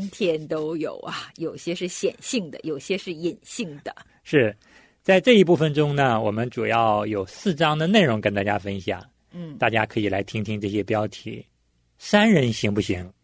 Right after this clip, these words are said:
Speaker 2: 六种常见的冲突。喜欢界限的配偶和抗拒界限的配偶。
Speaker 1: 对，那今天开始啊，我们要从第一个非常严肃的问题来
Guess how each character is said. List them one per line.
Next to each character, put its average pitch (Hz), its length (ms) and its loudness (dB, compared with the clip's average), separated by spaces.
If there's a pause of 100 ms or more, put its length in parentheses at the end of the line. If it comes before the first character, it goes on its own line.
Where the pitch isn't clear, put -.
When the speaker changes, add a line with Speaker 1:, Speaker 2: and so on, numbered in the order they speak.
(120)
Speaker 2:
六 170 260 6
种 117 180 0
常 104 240 -4
见 135 160 2
的 107 100 -2
冲 226 300 -4
突。 - 160 -16 (300)
喜 107 240 -2
欢 135 240 0
界 139 120 4
限 127 200 2
的 113 100 -2
配 117 240 0
偶 95 100 -2
和 104 200 -4
抗 156 440 -4
拒 110 220 -4
界 104 180 2
限 90 220 -6
的 82 60 -14
配 85 180 -10
偶。 87 140 -12 (680)
Speaker 1:
对， 175 280 -2 (160)
那 202 140 -4
今 262 200 -2
天 269 140 -4
开 247 180 -2
始 214 140 -8
啊， 143 400 -10
我 165 140 -8
们 156 100 -10
要 165 260 -8 (380)
从 180 360 -8
第 269 100 -8
一 247 220 -4
个 190 280 -4
非 220 460 2
常 170 320 -8
严 160 320 -10
肃 202 240 -4
的 151 140 -8
问 156 220 -4
题 - 220 -18
来 151 100 -14